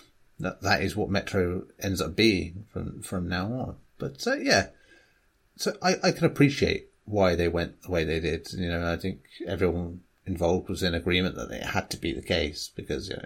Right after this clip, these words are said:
it's, it would be a very difficult to make twenty thirty-four into, yeah, the kind of, uh, story that, uh, works for a video <laughs> game, especially after the, the brutalism of the first game. It would have been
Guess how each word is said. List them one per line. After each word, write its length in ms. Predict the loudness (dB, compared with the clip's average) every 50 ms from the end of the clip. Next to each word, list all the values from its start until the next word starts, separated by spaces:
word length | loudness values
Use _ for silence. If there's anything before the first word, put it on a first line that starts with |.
| -14
it's, 220 | -18 -18 -16 -14 -14
it 280 | -14 -14 -14 -16 -14 -12
would 160 | -12 -6 -2
be 140 | 0 0 0
a 80 | 0
very 320 | -2 0 0 0 2 2 0
difficult 420 | -2 -4 -8 -8 -8 -8 -8 -6 -6
to 60 | -6
make 320 | -4 -4 -4 -4 -6 -8
twenty 260 | -6 -2 -2 0 0
thirty-four 540 | 0 -2 -4 -4 -6 -6 -6 -4 -2 -2 -2
into, 480 | -2 -4 -6 -6 -4 -4 -2 -4 -4 -6 _ _ _ _ _ _ _ _ _ _ _ _ _ _ _ _ _ _ _ _ _ _ _ _ _ _ _
yeah, 200 | -2 -2 0 -2 -4 -6
the 100 | -4 -4
kind 280 | -2 0 2 2 2 2
of, 200 | 2 0 0 0
uh, 200 | 2 4 6 6
story 360 | 6 6 6 4 4 4 2 2
that, 280 | 0 -2 -2 -2 -6 -16 -20 -20 -20 -20 -20 -20 _ _ _ _ -8 -6 -2
uh, 180 | -2 0 0 -2
works 420 | -2 0 0 0 0 0 -2 -4
for 120 | -2 -2 0
a 20 |
video 320 | 0 0 0 0 -2 -2
<laughs> 0 |
game, 220 | -2 -2 -2 -2 -2 -4 2 6 8
especially 420 | 8 8 8 6 6 8 8 8 8
after 280 | 8 6 4 4 4
the, 160 | 4 4 2
the 160 | 0 2 2 4
brutalism 640 | 8 8 8 8 8 6 4 4 4 4 2 -2
of 60 | -2
the 80 | -2 -2
first 340 | 0 0 0 0 0 0 0
game. 220 | -2 -2 -2 -2
It 120 | -2 -2 -2
would 80 | -2 -2
have 80 | -2 0
been 220 | 0 -2 -2 -4